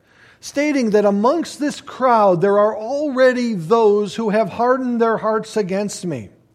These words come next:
There are already those who have predetermined to reject anything that I have said,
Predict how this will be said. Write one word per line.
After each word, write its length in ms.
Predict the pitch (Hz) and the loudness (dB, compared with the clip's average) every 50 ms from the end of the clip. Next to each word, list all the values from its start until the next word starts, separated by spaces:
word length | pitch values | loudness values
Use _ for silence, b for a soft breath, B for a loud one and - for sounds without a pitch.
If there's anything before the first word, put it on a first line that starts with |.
| _ B B B B B B B B B | _ B B B B B B B B B
There 200 | - 240 240 247 | 6 6 8 6
are 160 | 247 247 247 | 6 4 2
already 520 | 247 254 277 302 311 294 294 294 277 269 233 | 2 2 2 2 2 0 0 0 0 0 0
those 440 | 160 214 220 220 233 247 240 - | 2 2 4 4 4 2 0 -2
who 140 | - 226 233 | -4 -2 0
have 240 | 196 214 202 160 - | 0 0 0 -2 -6
predetermined 960 | - - 254 277 302 311 302 302 285 196 - - 233 240 240 240 240 240 208 | -6 -4 -2 0 0 0 0 -2 -4 -4 -4 -4 -2 0 0 0 0 -2 -4
to 100 | - 226 | -4 -2
reject 640 | 226 220 208 190 160 170 226 240 233 226 - - - | 2 2 2 2 2 0 0 0 0 -2 -8 -4 -2
anything 540 | 269 294 285 285 269 226 - 247 233 220 214 | 0 0 0 0 -2 -4 -4 -4 -2 0 0
that 140 | 208 202 185 | 0 0 0
I 160 | 185 185 165 | 0 0 -2
have 180 | 165 165 151 | -2 -4 -6
said, 360 | - - 165 139 110 95 87 | -4 -4 -2 -2 -2 -4 -8